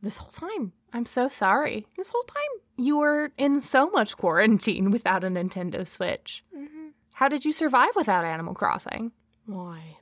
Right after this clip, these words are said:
Speaker 1: am somehow here, so I don't know. How have I survived? Who's to say?
Speaker 2: Who's to say?
Speaker 1: Yeah, no, I mean, it's, uh, it does seem, hmm. I do feel like whenever I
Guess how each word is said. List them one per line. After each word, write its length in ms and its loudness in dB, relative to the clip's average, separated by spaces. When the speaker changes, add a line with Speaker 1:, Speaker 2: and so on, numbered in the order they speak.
Speaker 1:
am 220 -8
somehow 460 -4
here, 420 0
so 400 -2
I 60 -4
don't 120 0
know. 280 -2
How 160 -6
have 180 0
I 60 0
survived? 640 -8
Who's 180 -6
to 100 -8
say? 320 -6
Speaker 2:
Who's 280 -6
to 60 -10
say? 420 -2
Speaker 1:
Yeah, 200 2
no, 160 4
I 40 4
mean, 160 6
it's, 180 2
uh, 220 6
it 140 4
does 180 6
seem, 460 2
hmm. 300 -4
I 100 2
do 220 0
feel 240 0
like 180 2
whenever 420 2
I 360 -2